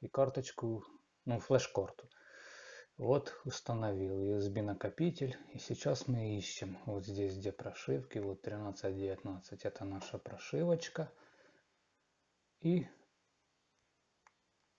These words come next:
вот она. Вот здесь софтком ключи есть. Вот ещё список канала. Ну, а мы сейчас скачаем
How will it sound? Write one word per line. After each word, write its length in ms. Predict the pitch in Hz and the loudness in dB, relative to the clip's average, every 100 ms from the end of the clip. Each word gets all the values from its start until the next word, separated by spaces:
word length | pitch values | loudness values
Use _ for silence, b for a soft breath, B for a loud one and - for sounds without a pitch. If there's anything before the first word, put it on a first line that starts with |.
| _ _ - | _ _ -6
вот 420 | 104 98 92 - | -2 0 -2 -6
она. 220 | 95 95 | -10 -6
Вот 260 | 98 101 95 | -2 -2 -2
здесь 420 | 95 98 - - - - | -2 -2 -6 -14 -16 -18
софтком 720 | - 104 - - - 98 95 _ - | -4 -2 -2 -8 -6 -6 -8 _ -10
ключи 440 | 104 92 - 139 | -6 -6 0 4
есть. 760 | 165 156 143 135 127 - - - _ _ _ _ | 6 6 6 2 0 -8 -12 -14 _ _ _ _
Вот 240 | 98 - 104 | -14 -10 -10
ещё 460 | 90 - - 139 | -8 -8 -6 -4
список 560 | 127 - 120 - - - | -6 -10 -12 -12 -14 -10
канала. 480 | 120 117 113 104 117 | -8 -6 -4 -4 -2
Ну, 220 | 160 - _ _ _ _ _ _ _ _ - | -4 -6 _ _ _ _ _ _ _ _ -12
а 60 | |
мы 160 | 110 127 | -6 -6
сейчас 340 | - 123 113 | -6 -8 -8
скачаем 560 | - - - 113 113 | -10 -12 -6 -4 -4